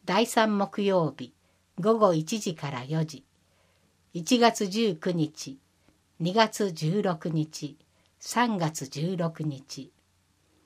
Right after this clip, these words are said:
電話予約。受付開始日。相談日の一週間前の同じ曜日の午前九時から前日午後五時まで。申し込み順。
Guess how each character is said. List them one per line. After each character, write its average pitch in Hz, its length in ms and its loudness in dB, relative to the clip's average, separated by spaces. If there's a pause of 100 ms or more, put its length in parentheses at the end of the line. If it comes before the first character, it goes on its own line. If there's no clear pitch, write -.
(720)
電 226 280 4
話 214 120 2
予 190 160 0
約。 - 420 -8 (1120)
受 175 240 2
付 240 300 2
開 170 260 -4
始 160 220 -4
日。 123 200 -12 (680)
相 226 320 4
談 220 280 4
日 160 120 0
の 151 180 -2
一 151 120 -6
週 247 300 0
間 214 300 2
前 202 240 2
の 151 240 -2 (260)
同 156 120 -4 (160)
じ 220 180 -2
曜 202 240 4
日 185 140 -4
の 170 180 -2
午 190 240 0
前 180 220 2
九 180 180 -6
時 170 140 -4
か 156 160 -4
ら 139 180 -8 (500)
前 185 180 2
日 185 680 -4
午 214 160 2
後 202 140 4
五 180 180 0
時 165 160 -4
ま 127 160 -6
で。 - 180 -14 (960)
申 175 160 0
し - 100 -8
込 190 160 -2
み 170 180 0
順。 131 360 -10